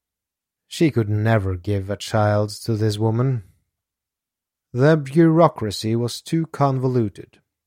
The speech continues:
too riddled with bottlenecks and redundancies. It was a dear expense of her time, and a cruelty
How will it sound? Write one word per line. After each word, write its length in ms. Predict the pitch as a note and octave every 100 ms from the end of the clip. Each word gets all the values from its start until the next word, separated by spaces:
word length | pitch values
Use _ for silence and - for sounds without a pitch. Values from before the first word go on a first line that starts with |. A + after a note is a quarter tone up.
| _ _
too 280 | - B2+ B2+
riddled 580 | A#2+ C#3 C#3 G#2 F2+ F#2
with 240 | G2 F2+ _
bottlenecks 760 | A2+ G#2+ A#2+ A2 A2 G#2+ - -
and 180 | G2 F#2+
redundancies. 1160 | G#2+ A#2 A2 G2+ F#2+ F2+ A#2 G#2+ - - - - _ _ _ _ _ _ _ _ -
It 140 | C3
was 180 | D#3+ D#3+
a 140 | E3
dear 520 | C#3+ A#2 C#3+ C#3+ C3 C3
expense 640 | B2 - - D#3 C3+ A#2+
of 100 | A2+
her 140 | A2+
time, 640 | - - F#3+ F#3 F#3 F#3 D#3 _ _ _ _ _ -
and 100 | B2+
a 40 |
cruelty 720 | A#2+ - F#3+ A#2+ - F#2+ E2+